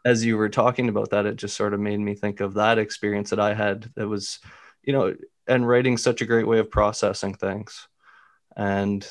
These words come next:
there was so many images and visualization that went with that for me. And I think that was really healing for me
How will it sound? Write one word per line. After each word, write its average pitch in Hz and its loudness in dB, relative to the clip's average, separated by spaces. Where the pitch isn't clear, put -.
there 110 4
was 104 -2
so 120 4
many 110 6
images 104 4
and 101 -2
visualization 101 -2
that 98 -4
went 101 -4
with 110 -6
that 95 -2
for 107 -4
me. 104 0
And 104 0
I 95 -4
think 110 -2
that 104 2
was 104 -6
really 98 0
healing 101 -2
for 104 -2
me 98 -6